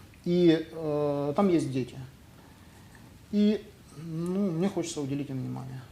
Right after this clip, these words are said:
Мне хочется уделить их внимание, и у меня есть планы организовать им, м, поездку в, на детскую железную дорогу. Вот. И, э,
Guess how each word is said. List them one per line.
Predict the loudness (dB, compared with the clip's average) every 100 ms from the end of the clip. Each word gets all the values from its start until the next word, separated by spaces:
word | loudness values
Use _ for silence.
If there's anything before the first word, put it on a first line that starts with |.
| -6
Мне | 2
хочется | 4 4 2
уделить | 2 2 2
их | 2
внимание, | 4 6 6 4 4
и |
у | 4
меня | 4
есть | 6 6 4 0 0
планы | 6 6 6
организовать | 0 -2 -2 0 2 4 4 2
им, | -2 -2 -2 -8 -12
м, | -10 -8 -6 -6 -2
поездку | 2 2 0 -6
в, | -6 -6 -4 -4 -2 -4 -4 -4 -4
на | 0
детскую | 0 0 0
железную | 2 2 0 0
дорогу. | 2 2 2 -4 -8 -20 -20 -20 -20 -6
Вот. | 2 4 4 -2 -14 -6
И, | 2 4 6 6 8 8
э, | 6 4 0 -2 -4 -2